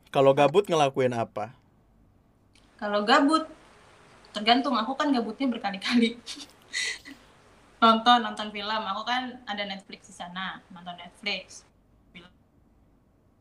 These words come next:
Speaker 2: terus tidur, ya jalan-jalan.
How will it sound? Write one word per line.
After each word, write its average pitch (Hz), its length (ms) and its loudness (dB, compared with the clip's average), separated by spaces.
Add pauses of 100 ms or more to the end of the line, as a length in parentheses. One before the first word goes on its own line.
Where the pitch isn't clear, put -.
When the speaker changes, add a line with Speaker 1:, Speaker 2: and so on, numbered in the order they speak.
(960)
Speaker 2:
terus 208 480 -10 (240)
tidur, 196 480 -4 (720)
ya 190 160 -6
jalan-jalan. 202 880 0